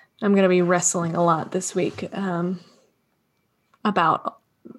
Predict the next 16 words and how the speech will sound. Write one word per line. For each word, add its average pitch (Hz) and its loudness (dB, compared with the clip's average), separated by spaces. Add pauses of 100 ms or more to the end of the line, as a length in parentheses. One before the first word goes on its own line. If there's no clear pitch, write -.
(120)
about 170 0
that, - -2
that - -2 (3250)
how, 175 2 (2000)
yeah, 214 2 (260)
I, 247 2
I 240 0
still 285 2
haven't 240 2
finished 220 2
finding 185 2
all 180 4
my 170 4
language 160 -2
around - -6
it. - -6